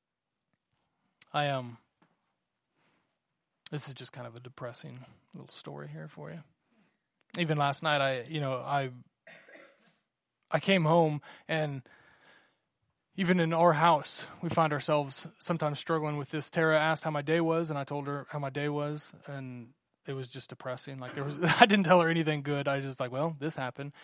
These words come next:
and that happened." She said, "Great." Um, and then, uh, Silas started talking a little bit about his life, and he didn't have anything good to say. Uh, it was just kinda depressing. And then I asked Tara about her life, and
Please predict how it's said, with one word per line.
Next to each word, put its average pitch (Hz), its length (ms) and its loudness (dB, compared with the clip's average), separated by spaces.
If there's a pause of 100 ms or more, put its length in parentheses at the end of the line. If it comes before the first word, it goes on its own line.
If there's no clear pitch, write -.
(160)
and 147 160 -6
that 143 160 -4
happened." 135 420 -10
She - 60 -16
said, 156 160 -10 (200)
"Great." 240 520 -2 (440)
Um, 135 400 -2
and 151 200 -4
then, 143 240 -4 (520)
uh, 131 360 -8
Silas 160 600 0
started 156 340 -4
talking 160 280 -2
a 156 40 -2
little 160 140 -2
bit 156 120 -4
about 147 260 -2
his 151 220 -6
life, 143 500 -4
and 131 300 -12
he 143 540 -10 (360)
didn't 151 200 -6
have 147 160 -4
anything 147 300 -6
good 143 200 -6
to 147 60 -6
say. 147 440 -2 (120)
Uh, 147 180 0
it 160 80 2
was 151 100 0
just 151 220 -4
kinda 156 220 -2
depressing. 151 600 -4
And 151 140 -4
then 156 160 -2
I 151 160 2
asked 156 240 0
Tara 165 240 4
about 156 300 2
her 165 160 6
life, 151 420 4 (320)
and 151 320 0